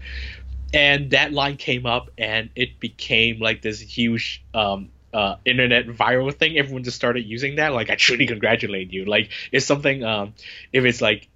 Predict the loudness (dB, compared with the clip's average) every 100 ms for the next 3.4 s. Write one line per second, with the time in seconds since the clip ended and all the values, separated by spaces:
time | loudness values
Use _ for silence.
0 | 0 4 4 2 0 -2 0 0 0 -2
1 | 0 2 2 2 2 0 -4 -6 -2 -2
2 | -2 -2 0 2 2 2 0 0 -2 0
3 | -2 -4 -6 -10